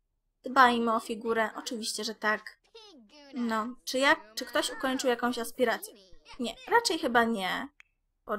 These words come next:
Jess, Jess ma gri-, grillowany ser, <clears throat> to z serem, przepraszam. Cały czas mówię na te aspiracje grillowany ser, a to jest aspiracja tost z serem. Bo ja oczywiście cały czas mam w głowie amerykańską nazwę tej aspiracji, angielską nazwę, gdzie jest grillowany ser i potrawa też jest grillowany ser,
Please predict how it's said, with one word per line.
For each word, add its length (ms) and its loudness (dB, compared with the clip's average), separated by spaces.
Jess, 420 2
Jess 180 -2
ma 160 -4
gri-, 260 -8
grillowany 640 4
ser, 380 -4
<clears throat> 200 -8
to 120 -2
z 120 -4
serem, 280 0
przepraszam. 480 -8
Cały 160 6
czas 180 2
mówię 180 2
na 120 4
te 100 -2
aspiracje 460 0
grillowany 540 0
ser, 200 -6
a 60 -4
to 120 -8
jest 120 -8
aspiracja 520 0
tost 360 -2
z 280 -2
serem. 360 -2
Bo 60 4
ja 60 8
oczywiście 380 2
cały 200 4
czas 200 0
mam 260 2
w 40 -12
głowie 280 8
amerykańską 680 0
nazwę 320 -6
tej 140 -10
aspiracji, 520 -4
angielską 540 -4
nazwę, 360 -4
gdzie 300 -2
jest 180 -4
grillowany 520 4
ser 220 2
i 60 2
potrawa 420 2
też 200 2
jest 160 -4
grillowany 640 2
ser, 340 4